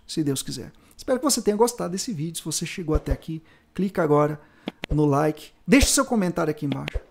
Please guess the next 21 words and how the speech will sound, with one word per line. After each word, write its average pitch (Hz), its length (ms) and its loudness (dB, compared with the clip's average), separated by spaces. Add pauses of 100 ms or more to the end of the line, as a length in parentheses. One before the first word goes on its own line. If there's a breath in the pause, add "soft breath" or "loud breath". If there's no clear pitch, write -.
(140)
inscreva-se 151 640 -2 (420 soft breath)
e 170 60 -8
também 185 280 4
clica 160 540 2 (460 loud breath)
no 165 320 2
sininho 156 320 -2
de 147 140 -2
notificações. 151 920 -6 (800)
E 139 800 -2 (1120)
para 175 180 6
aqueles 175 360 4
que 180 100 -2
querem 165 300 2
conhecer 185 320 2
um 185 60 0
pouquinho 190 280 0
mais 180 220 2
sobre 160 260 0
a 156 60 4
Virgem 143 280 -2
Maria, 165 400 0